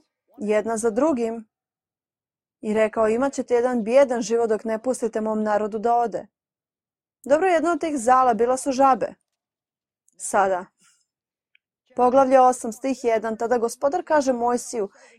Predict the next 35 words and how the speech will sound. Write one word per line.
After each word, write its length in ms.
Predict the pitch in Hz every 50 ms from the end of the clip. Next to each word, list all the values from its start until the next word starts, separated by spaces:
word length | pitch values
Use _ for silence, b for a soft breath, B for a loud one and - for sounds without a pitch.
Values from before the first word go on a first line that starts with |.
| b -
„Idi 240 | 285 285 294 339 320
Faraonu 440 | - 330 320 320 302 294 277 269 254
i 60 | 240
reci 300 | 233 240 247 240 - 277
mu, 100 | 247 220
ovako 340 | 208 208 226 247 254 - 302
govori 280 | 240 262 262 269 269 262
Gospod, 380 | 220 254 262 262 - 254 233
ne 140 | 226 220 -
pusti 280 | - 311 302 - 359 330
moj 180 | 320 320 311
narod 420 | 277 254 247 240 233 233 240 247 208
da 60 | 233
mi 120 | 233 233
mogu 220 | 233 240 240 277 277
služiti.” 540 | - - 277 262 247 233 247 233 - _ _ _ _ _ _ _ _ _ _ _ _ _ -
I 60 | 208
večeras 400 | 214 226 220 - 294 294 370 -
sam 160 | - 320 285 269
ovdje 220 | 262 262 262 262
da 120 | 240 240
kažem 400 | 240 - 262 254 247 226 240 226
i 40 | 220
da 140 | 214 220 220
najavljujemo 600 | 220 220 220 240 262 269 269 302 294 285 269 262
đavlu, 480 | 214 196 240 233 226 226 214 226 220 220 b b b b -
neka 200 | 233 220 - 240
Božji 340 | 214 220 247 254 247 285 294
narod 380 | 269 269 269 277 285 285 254 262
ode 280 | 262 277 294 240 233
da 140 | 196 220 214
bi 100 | 202 220
mogli 280 | 233 233 240 233 262 262
služiti 340 | - - 302 277 330 339
Bogu. 440 | 269 339 349 370 330 220 196 165 -